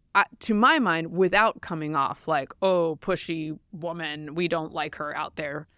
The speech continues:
doing that." She comes off confident. She comes off like she knows what she's talking about. So to me, that is the s-, same kind of thing she did last time. And I think people, there are some who say it was, like,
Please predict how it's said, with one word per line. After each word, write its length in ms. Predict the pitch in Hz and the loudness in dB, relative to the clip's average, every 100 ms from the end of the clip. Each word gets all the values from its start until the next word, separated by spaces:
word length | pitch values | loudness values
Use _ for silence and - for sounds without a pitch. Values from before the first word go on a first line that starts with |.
| - | -10
doing 220 | 202 208 175 | 2 4 4
that." 120 | 131 | -2
She 140 | - 240 | 0 2
comes 300 | 277 240 214 | 4 4 4
off 340 | 170 - - - | 2 0 -18 -2
confident. 540 | 190 185 233 320 - _ _ _ | 2 4 4 0 -2 _ _ _
She 140 | - 202 | -8 0
comes 200 | 196 185 | 2 2
off 140 | 180 | 2
like 120 | 170 | 0
she 100 | - | -4
knows 160 | 175 160 | -4 -4
what 100 | 165 | -4
she's 120 | 151 | -2
talking 240 | 165 147 147 | 0 0 0
about. 200 | 95 - | -4 2
So 220 | 226 190 _ _ _ _ _ _ _ _ - | 4 4 _ _ _ _ _ _ _ _ -6
to 160 | - | 0
me, 520 | 240 277 294 233 190 190 _ _ _ _ _ - | 2 4 2 0 -4 -8 _ _ _ _ _ 0
that 200 | 196 190 | 4 6
is 140 | 185 - _ - | 4 -2 _ -10
the 120 | 185 | -6
s-, 160 | 180 - _ _ _ | -6 -8 _ _ _
same 400 | - - 208 196 | -6 2 4 2
kind 420 | - - 202 196 | -2 -2 0 2
of 100 | 185 | 0
thing 440 | - 180 160 156 160 | 0 0 0 -2 -6
she 200 | - 175 | -4 0
did 160 | 170 | 0
last 300 | 170 196 196 - | 4 4 4 0
time. 180 | 196 | 0
And 120 | 180 175 | 0 -4
I 60 | |
think 240 | 170 185 151 | -4 -6 -6
people, 460 | 190 175 170 165 - _ _ _ _ _ _ _ - | -6 -2 -2 -2 -6 _ _ _ _ _ _ _ 0
there 140 | 190 | 4
are 140 | 190 190 | 6 6
some 200 | 208 190 | 2 0
who 80 | 175 | 2
say 200 | 185 175 | 4 4
it 100 | 151 | 2
was, 200 | 160 156 | -2 -4
like, 160 | 151 | -6